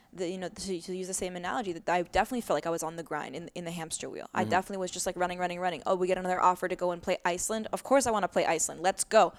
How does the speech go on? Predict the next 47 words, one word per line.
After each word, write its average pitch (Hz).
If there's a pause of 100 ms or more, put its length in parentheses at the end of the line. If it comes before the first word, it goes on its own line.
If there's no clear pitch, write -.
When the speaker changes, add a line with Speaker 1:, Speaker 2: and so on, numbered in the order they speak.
(160)
Speaker 1:
Oh, 233
we 233
get 220
another 220
offer 190
to 185
go 185
and 175
play 175 (280)
Mexico. 202
Of 226
course 294
I 294
wanna 208
go 175
play 170
Mexico." 175
Boom. 214 (260)
And 262
it 285
was 285
five 262
years 320
of 269
this. 117
Speaker 2:
Mm-hmm. 107
Speaker 1:
Five 269
years 277
of 262
this. 240
And, 208
and, 214
I 208
mean, 208
I've, 190 (560)
I 185
set 233
a 240
goal. 190
I 190
graduated 202
Harvard 190
Business 185
School 180
in 165
twenty 180
fifteen. 190